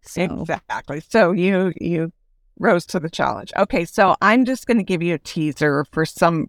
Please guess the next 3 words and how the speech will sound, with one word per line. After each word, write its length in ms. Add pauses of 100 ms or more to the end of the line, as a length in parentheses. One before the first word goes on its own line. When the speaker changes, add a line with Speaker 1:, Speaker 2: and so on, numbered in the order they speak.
(120)
Speaker 2:
for 140 (140)
future 720 (300)
episodes. 880